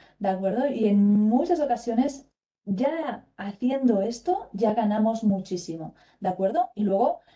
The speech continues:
evidentemente, si añadimos otros alimentos que tienen efecto antiinflamatorio, pues multiplicamos,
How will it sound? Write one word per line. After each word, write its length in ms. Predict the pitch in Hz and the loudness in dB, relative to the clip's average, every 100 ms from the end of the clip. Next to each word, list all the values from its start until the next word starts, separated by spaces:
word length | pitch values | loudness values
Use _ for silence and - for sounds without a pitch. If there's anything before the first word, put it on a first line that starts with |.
| _ - | _ -6
evidentemente, 640 | 202 180 180 190 233 247 | -2 -2 -2 0 0 0
si 240 | 180 214 202 | -4 -2 0
añadimos 720 | 185 170 180 233 202 170 - | 0 -2 -2 0 0 -2 -6
otros 960 | 196 196 190 196 196 196 196 190 196 - _ _ _ _ _ | 0 2 4 4 4 6 4 2 -2 -10 _ _ _ _ _
alimentos 800 | 208 196 196 226 226 220 214 214 | -4 0 2 2 2 0 -2 -2
que 100 | 202 | -6
tienen 300 | 196 196 202 | -2 0 0
efecto 340 | 196 240 233 226 | -2 -4 -4 -4
antiinflamatorio, 720 | 214 220 226 220 220 226 285 | -4 -2 -2 -2 -2 -2 -2
pues 140 | 240 | -2
multiplicamos, 840 | 202 180 175 170 160 - 151 185 | -4 -2 -4 -6 -8 -8 -10 -12